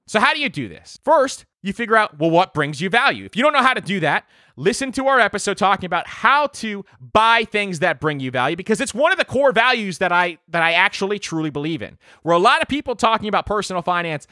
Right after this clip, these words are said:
won't talk about how to actually spend your money on the stuff that you like. All they talk about is to hoard your cash, don't spend any of it,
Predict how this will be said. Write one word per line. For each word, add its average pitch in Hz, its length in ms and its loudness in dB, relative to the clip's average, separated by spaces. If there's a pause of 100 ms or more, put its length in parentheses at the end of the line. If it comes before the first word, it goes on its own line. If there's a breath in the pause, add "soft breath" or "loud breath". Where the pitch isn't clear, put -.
(220 soft breath)
won't 226 280 0
talk 247 300 0
about 170 260 -2 (140 soft breath)
how - 220 2
to 220 60 4
actually 202 260 0
spend 185 300 0
your 175 100 -4
money 165 200 -2
on 151 100 -4
the 127 60 -8
stuff - 300 -4
that 123 160 -10
you 127 100 -8
like. 107 460 -10 (680)
All 294 280 4
they 302 180 -2
talk 226 300 0
about 131 300 -6 (280 soft breath)
is 160 120 -6
to 135 100 -6
hoard 277 360 2
your 302 100 -4
cash, 180 500 0 (240 soft breath)
don't 233 260 2
spend 277 380 -2
any 175 260 -2
of 143 160 0
it, 151 140 -10